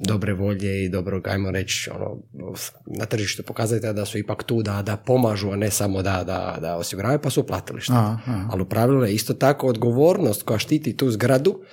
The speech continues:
Speaker 1: isto ima isključenje da šteta po odgovornosti koja nastane iz potresa nije pokrivena.
Speaker 2: Da.
Speaker 1: Osim ako nisi, kada si sklapao policu, razmišlja o tome, htio se na taj način zaštititi.
Speaker 2: Mhm.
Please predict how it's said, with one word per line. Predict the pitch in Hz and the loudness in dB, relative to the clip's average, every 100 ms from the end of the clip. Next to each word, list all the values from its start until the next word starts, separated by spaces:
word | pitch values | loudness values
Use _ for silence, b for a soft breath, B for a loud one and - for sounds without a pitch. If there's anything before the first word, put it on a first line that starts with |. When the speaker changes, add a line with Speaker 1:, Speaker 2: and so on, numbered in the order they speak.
| B | B
Speaker 1:
isto | 160 135 165 | -4 2 4
ima | 147 | 4
isključenje | 127 139 135 147 139 | 2 0 4 4 4
da | 117 | 2
šteta | - 143 117 | 4 2 2
po | - | 2
odgovornosti | 117 120 139 143 117 | 2 4 6 6 2
koja | 127 120 | 2 4
nastane | 131 139 127 | 4 2 2
iz | 120 | 2
potresa | 131 - 104 120 | -2 0 -2 0
nije | 110 107 | 0 -2
pokrivena. | 110 110 107 - - _ B B B - - | -2 0 0 -2 -10 _ B B B -8 2
Speaker 2:
Da. | 131 123 120 127 | 6 6 4 2
Speaker 1:
Osim | 127 143 127 | 2 4 4
ako | 127 127 | 4 4
nisi, | 117 127 120 117 | 4 4 4 -2
kada | - 131 117 | 2 2 2
si | 101 107 | 0 -2
sklapao | - 180 180 131 | 2 2 2 2
policu, | 147 143 147 | 4 4 4
razmišlja | 127 120 147 127 117 | 2 4 2 2 0
o | 127 | 0
tome, | - 123 | 2 0
htio | - - 120 | 0 0 0
se | - | 0
na | 104 104 | -2 0
taj | 110 | 0
način | 101 104 95 92 b b _ _ _ | 2 0 -2 -4 b b _ _ _
zaštititi. | 120 110 - 117 | -2 0 2 2
Speaker 2:
Mhm. | 110 | 4